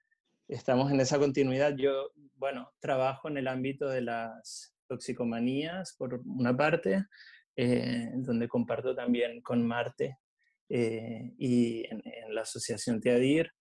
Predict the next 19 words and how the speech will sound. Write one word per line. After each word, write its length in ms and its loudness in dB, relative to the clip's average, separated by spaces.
eh, 260 -2
desde 360 -2
el 120 0
inicio, 560 0
hace 420 -4
más 240 -10
de 100 -4
diez 300 -2
años, 580 -4
eh, 140 -10
en 120 -8
donde 220 -8
comparto 460 -4
también 340 -6
con, 260 -6
con 200 -10
todos 220 -6
los 160 -4
demás. 560 -6